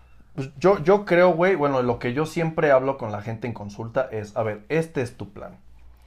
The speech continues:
Obviamente le vas enseñando a la gente a trabajar con equivalentes, a que si no, lo que quieras.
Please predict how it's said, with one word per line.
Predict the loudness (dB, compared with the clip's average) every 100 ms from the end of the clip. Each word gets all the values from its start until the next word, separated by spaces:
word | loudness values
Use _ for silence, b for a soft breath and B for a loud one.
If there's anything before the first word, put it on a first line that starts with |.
| b b b
Obviamente | 6 8 8 6 6
le | 6
vas | 4 2
enseñando | -6 -6 -4 -2
a |
la | -4
gente | -8 -8 -8
a |
trabajar | -8 -8 -10 -10
con | -12
equivalentes, | -12 -8 -6 -6 -8 -10 -10
a | -14
que | -14
si | -10
no, | -8
lo | -8
que | -10
quieras. | -20 -20 -20